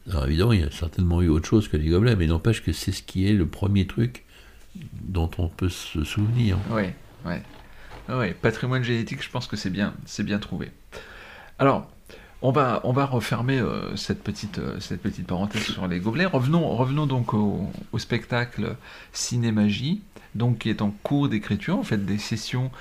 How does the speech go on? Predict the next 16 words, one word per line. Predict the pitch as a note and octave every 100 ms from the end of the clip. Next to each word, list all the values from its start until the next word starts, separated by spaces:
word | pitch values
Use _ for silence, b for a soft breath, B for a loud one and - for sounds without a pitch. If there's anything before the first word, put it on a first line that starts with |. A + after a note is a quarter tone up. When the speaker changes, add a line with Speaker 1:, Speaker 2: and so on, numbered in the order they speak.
| B B
Speaker 2:
de | G#2 G2
brainstorming, | E2 C3 B2 - C3 C3+ D3 C3
en | G#2
fait, | A#2 A#2 -
euh, | - - F#2 F2+ B B B E2+
euh, | F#2 -
à | G2+
trois | - - A#2+ B2 B2 B B
pendant | G#2 F#2+ G#2
plusieurs | - G#2+ G#2+ G#2+ G2+ A#2
heures, | A#2+ A#2+ A2
euh, | E2 D2+ - B B B
avec | - G2+ G2
Bruno | G2 G#2+ G#2+ A2
et | G2+
Alexandra. | F#2 - F2+ F#2+ D#3